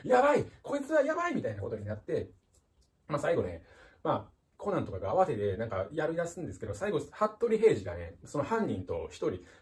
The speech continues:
た-、一人で対決すると。トイレに呼び出して対決するっていうシーンがめちゃくちゃ面白いんですよ。その犯人が最後ね、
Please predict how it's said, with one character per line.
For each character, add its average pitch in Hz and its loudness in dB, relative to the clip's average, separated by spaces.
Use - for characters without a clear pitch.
た-、 - -12
一 - -12
人 190 6
で - -4
対 143 -2
決 - -4
す - -6
る - -4
と。 - -14
ト 233 6
イ 175 2
レ 123 2
に 101 -4
呼 104 -2
び 120 -6
出 113 4
し - -6
て - -10
対 180 -2
決 160 -6
す - -6
る 160 0
っ 147 -6
て 107 -8
い 101 -4
う 98 -4
シ - -8
ー 120 -2
ン - -4
が 85 -6
め 107 -2
ち 117 -8
ゃ - -8
く - -8
ち - -6
ゃ 208 8
面 196 8
白 208 2
い - 2
ん 135 0
で 101 -4
す - -14
よ。 - -18
そ - 2
の 180 6
犯 208 2
人 139 2
が 95 0
最 - 0
後 104 0
ね、 82 -4